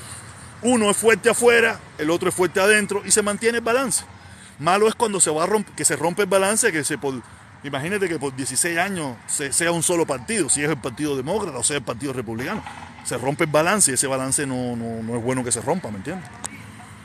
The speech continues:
O sea, un-, mantener, eh, porque ya cuando se rompe el balance se va creando como una dictadura, como pasa en el estado de la Florida.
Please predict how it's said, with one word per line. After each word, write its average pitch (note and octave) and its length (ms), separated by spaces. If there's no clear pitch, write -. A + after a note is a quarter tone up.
O A2 40
sea, D3 180
un-, A2+ 280
mantener, E3+ 480
eh, D3+ 400
porque D#3 220
ya G3 120
cuando A3+ 220
se G#3 80
rompe G#3+ 280
el F#3+ 60
balance G#3 360
se E3 100
va E3+ 140
creando F#3+ 340
como D#3+ 200
una F3+ 180
dictadura, C#3 500
como C3+ 220
pasa F#3 200
en G3 60
el F#3 80
estado G3 280
de F#3+ 60
la E3+ 60
Florida. D3 300